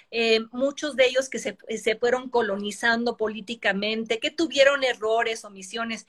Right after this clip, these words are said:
pero ahora nos enfrentamos al dilema de, eh, que desa-, eh, ¿es mejor que desaparezcan?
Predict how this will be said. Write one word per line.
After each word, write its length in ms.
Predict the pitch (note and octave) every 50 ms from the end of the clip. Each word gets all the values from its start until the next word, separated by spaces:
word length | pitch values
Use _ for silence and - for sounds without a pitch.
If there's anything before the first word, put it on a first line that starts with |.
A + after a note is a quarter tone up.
| _ - - - - _ _ _ _ _
pero 220 | - A3+ A3 A3
ahora 240 | G#3 A3+ B3 D4 D#4+
nos 180 | D#4 D4 -
enfrentamos 880 | - A#3 A3+ - G3+ G#3+ G#3 G#3+ G3 - A3+ A3+ A3+ A#3 B3+ C#4 - -
al 160 | A#3 G#3+ G3+
dilema 480 | F#3 G3 G3 G3+ G#3+ A3+ A3+ A#3 B3 C4 B3+ B3+
de, 320 | G3 A3 A3 G#3+ G#3 F#3+ - _ - - - - _ _ _ _ _ _ _ _ _ _ _ _ _ _ _ _ _ _ _ _ _ _ _ _ _ _ -
eh, 460 | A#3 G#3+ A3 G#3+ G#3 G3+ G3 F3 - _ _ _ _ _ _ _ _ _ _ _ _ _ _ _ _ _ _ _ _ _ _ _ _ _ _ _
que 160 | - A3+ A3
desa-, 420 | G3+ G#3+ G#3 F#3+ - A3 G3+ G3 _ _ _
eh, 180 | - F#3+ F3+ - - - -
¿es 220 | - - A#3 C4+ C4
mejor 500 | D#4 D#4+ D#4 - - - B3 B3+ B3+ -
que 140 | - D4
desaparezcan? 1080 | C4+ B3 A3 A3+ - G3 F3 - - E3 E3 E3 E3 D#3+ D#3 - - - - G3 - -